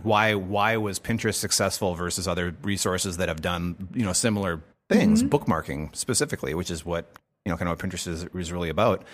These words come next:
Speaker 1: Um, and it was the visual component, the way that they pulled this off visually, so that that's really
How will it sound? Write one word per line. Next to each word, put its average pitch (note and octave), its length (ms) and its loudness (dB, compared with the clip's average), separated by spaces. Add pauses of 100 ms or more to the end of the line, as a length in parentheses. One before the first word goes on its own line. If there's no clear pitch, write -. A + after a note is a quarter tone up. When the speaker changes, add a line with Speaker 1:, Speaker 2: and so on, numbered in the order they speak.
(320)
Speaker 1:
Um, G2+ 420 2 (920)
and C#3 140 6
it C3+ 60 2
was C#3 200 0
the A#2+ 120 2
visual A2 400 0
component, G2+ 600 -2
the G#2+ 80 2
way G#2 220 4
that A#2 120 2
they G2+ 100 2
pulled G2+ 260 -2
this F#2 160 0
off F2 260 0
visually, F#2+ 580 0
so G2 160 -4
that F2+ 140 -6
that's F#2 320 0
really F2+ 580 -2